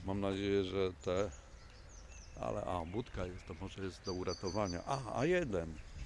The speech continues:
Okej, to jest budka A jeden. No i sikory są. No więc może jakaś mudraszka się tutaj z, z... zachęcona, e, zajmie to.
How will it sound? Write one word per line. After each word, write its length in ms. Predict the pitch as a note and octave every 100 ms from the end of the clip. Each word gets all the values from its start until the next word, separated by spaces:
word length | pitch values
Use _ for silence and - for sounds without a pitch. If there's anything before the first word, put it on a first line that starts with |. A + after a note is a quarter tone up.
| - -
Okej, 500 | B2 - F#3+ D3 G2+
to 80 | -
jest 140 | G2+ G2+
budka 340 | F#2+ - G#2+
A 80 | C3
jeden. 300 | D#3+ - E2+ - - - - - - G2+
No 120 | A2
i 80 | C3+
sikory 420 | - - G2+ F2
są. 240 | - D#2 E2+ - - - - - - - -
No 60 | A#2
więc 240 | A2+ -
może 220 | G#2+ A2
jakaś 320 | G2 - F#2+
mudraszka 540 | - F2+ G2+ F#2 - E2
się 280 | - F2 E2+
tutaj 360 | F2 - E2 D#2 - - - - - - - F#2
z, 200 | F2+ F2+ G2 F#2 F2+ F2+ - - - - - - - - - - - - - - - - - G2+ G#2
z... 180 | F#2 F2+ - - - -
zachęcona, 800 | F#2+ G2+ G2 G2 F#2 - F2 E2 D#2+ - - - - - - - - - -
e, 320 | F#2 F#2+ F#2+
zajmie 440 | F#2+ F2+ E2+ E2
to. 220 | - G#2